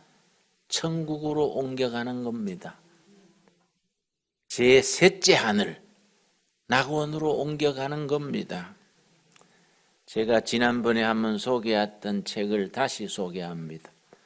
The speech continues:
오늘 주제와 꼭 맞는 중요한 책이기 때문에 여러분들 중에 안 읽어보신 분은 꼭 읽으라고 강조합니다. 원래 영문판 이름은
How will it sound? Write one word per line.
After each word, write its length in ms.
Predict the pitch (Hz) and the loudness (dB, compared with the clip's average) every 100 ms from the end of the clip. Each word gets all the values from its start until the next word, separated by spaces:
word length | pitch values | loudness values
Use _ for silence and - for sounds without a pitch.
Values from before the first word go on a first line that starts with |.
| _ _ _ _ _ - | _ _ _ _ _ -2
오늘 320 | 110 104 92 | 2 2 0
주제와 800 | - 101 95 107 104 98 92 - | -4 -4 0 4 4 4 0 -2
꼭 360 | - - - 196 | -14 -14 -6 -2
맞는 600 | 196 139 110 113 110 104 | 0 0 -2 -2 -2 -2
중요한 720 | 104 110 143 160 175 170 160 | -4 -6 -4 -4 -2 -4 -4
책이기 500 | - 120 107 101 95 - - | -4 -4 -6 -6 -8 -10 -12
때문에 680 | 78 90 120 135 151 202 - _ _ _ _ _ _ _ | -6 -4 -2 -2 -2 -4 -14 _ _ _ _ _ _ _
여러분들 1160 | 104 107 107 104 104 98 90 - - - 101 95 | 0 2 4 2 2 2 -2 -10 -14 -4 -2 -2
중에 320 | - 104 98 | -4 0 0
안 300 | 90 92 101 | 0 0 2
읽어보신 840 | 120 120 104 90 98 95 98 95 90 | 2 2 0 0 0 -2 -4 -4 -4
분은 360 | 95 90 92 | -4 -4 -6
꼭 640 | - 87 95 110 127 135 - | -10 -8 -4 0 0 2 4
읽으라고 600 | 180 143 113 107 95 87 | 4 6 4 2 0 -4
강조합니다. 1040 | 90 90 92 92 90 90 87 85 85 80 _ _ _ _ _ _ _ _ | -4 -6 -6 -6 -6 -6 -6 -8 -12 -14 _ _ _ _ _ _ _ _
원래 540 | 98 117 135 135 127 101 | 2 2 8 8 8 6
영문판 840 | 104 113 135 151 - 131 131 120 | 6 4 0 -2 -6 -6 -4 -4
이름은 800 | 104 120 113 101 98 123 135 98 | -4 -4 -2 -2 -2 -4 -4 -8